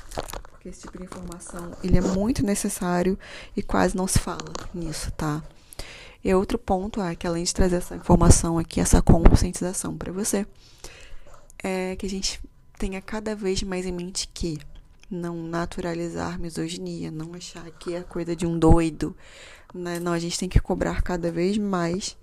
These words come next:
punição severa pra esse tipo de violência contra a mulher, tá? Não achar que, nossa, é só um doido, acontece de vez em quando. Não, acontece em largas, em largas escalas. A gente só não tem, às vezes, tanto acesso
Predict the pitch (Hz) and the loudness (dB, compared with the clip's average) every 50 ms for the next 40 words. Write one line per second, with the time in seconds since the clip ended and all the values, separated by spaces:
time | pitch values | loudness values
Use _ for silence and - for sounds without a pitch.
0 | - - - - - - - - - - - 208 208 214 208 208 202 - - - | -20 -20 -20 -20 -20 -18 -14 -12 -6 0 0 2 2 2 0 -2 -4 -6 -4 -4
1 | 190 175 180 180 - - - - 190 175 170 165 170 160 156 151 151 156 - - | -4 -4 -4 -6 -6 -6 -6 -6 -6 -6 -4 -2 -2 0 0 0 -2 -4 -4 -6
2 | 156 156 - - - - - 170 - - - - 170 160 160 165 165 165 165 156 | -6 -8 -8 -10 -10 -8 -10 -10 -10 -10 -10 -8 -8 -6 -6 -6 -4 -4 -4 -4
3 | 147 175 - - 165 - - - 160 156 156 165 - - 160 160 165 165 165 165 | -6 -8 -8 -12 -14 -16 -14 -12 -10 -10 -10 -12 -12 -10 -10 -10 -8 -8 -8 -8
4 | 160 156 - - - - - - - - - - - - - - - - - - | -10 -10 -10 -12 -12 -12 -14 -18 -20 -20 -20 -20 -20 -20 -20 -20 -20 -20 -20 -16
5 | 151 151 151 151 156 160 165 160 170 175 190 - - 180 175 180 - 202 175 180 | -14 -12 -10 -10 -8 -8 -8 -6 -6 -8 -8 -8 -10 -10 -10 -10 -10 -10 -8 -6
6 | 185 214 - 202 190 - - 185 185 185 185 170 170 175 175 180 180 180 - 175 | -6 -6 -6 -8 -8 -6 -6 -4 -4 -2 -2 0 0 0 0 -2 -2 -4 -6 -8
7 | 175 170 165 170 - - - 160 156 165 165 - 151 143 143 - - - 147 151 | -8 -8 -8 -10 -10 -8 -8 -8 -6 -6 -4 -2 0 0 0 0 -2 -2 -2 -2
8 | 151 - - 156 160 160 - 156 151 160 165 - - - - - - - - - | -4 -4 -6 -6 -4 -2 -2 0 0 -2 -2 -4 -6 -8 -10 -16 -20 -20 -18 -18
9 | - - - - - 165 170 170 160 156 156 165 170 170 175 185 175 196 175 175 | -18 -18 -16 -10 -6 -2 -2 0 0 0 0 0 -2 0 0 -2 0 0 -2 -4
10 | - - - 170 170 160 165 160 160 160 165 190 214 214 202 196 190 - - - | -2 -4 -4 -4 -4 -4 -4 -2 -2 -2 -2 0 0 0 0 0 -2 -6 -6 -6
11 | - 160 160 156 156 160 160 165 160 160 165 - - 170 165 165 170 - 180 165 | -8 -6 -6 -4 -4 -2 -2 -2 -2 -2 -6 -8 -8 -6 -6 -6 -6 -6 -6 -4
12 | 170 175 175 170 170 165 160 160 165 - - - 190 180 190 - - 202 - - | -4 -4 -4 -6 -6 -6 -6 -6 -6 -6 -6 -6 -6 -8 -8 -8 -8 -8 -8 -4
13 | - 170 160 185 - - - | -4 -4 -2 -4 -6 -8 -10